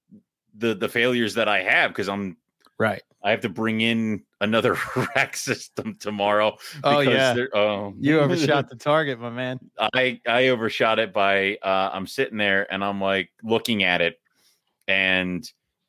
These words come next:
Speaker 1: I'm like, "I have about forty bins open. I'll go check the, I'll go check the incubator." I'm like, "Shit, there's twenty-seven eggs in the <laughs> next clutch that are due."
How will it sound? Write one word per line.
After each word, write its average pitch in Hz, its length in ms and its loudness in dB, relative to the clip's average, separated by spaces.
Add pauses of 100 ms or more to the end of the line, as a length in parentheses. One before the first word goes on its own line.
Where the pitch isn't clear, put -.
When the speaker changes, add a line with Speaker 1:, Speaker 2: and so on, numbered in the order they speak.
Speaker 1:
I'm 98 140 0
like, 95 300 0
"I 170 80 0
have 220 100 0
about 104 400 -2
forty 123 240 2
bins 104 320 -2
open. 104 380 0 (640)
I'll 131 100 0
go 156 140 2
check 143 320 0
the, 127 320 4
I'll - 140 2
go 143 120 -2
check - 240 -2
the 120 140 0
incubator." 104 560 0 (280)
I'm 113 80 -4
like, 110 200 -2 (160)
"Shit, - 300 -2
there's 101 200 0
twenty-seven 135 580 2
eggs 113 320 0
in 107 80 -4
the 107 60 -2
<laughs> - 100 -8
next - 380 -8
clutch - 440 0
that 135 140 0
are 113 80 0
due." 156 260 4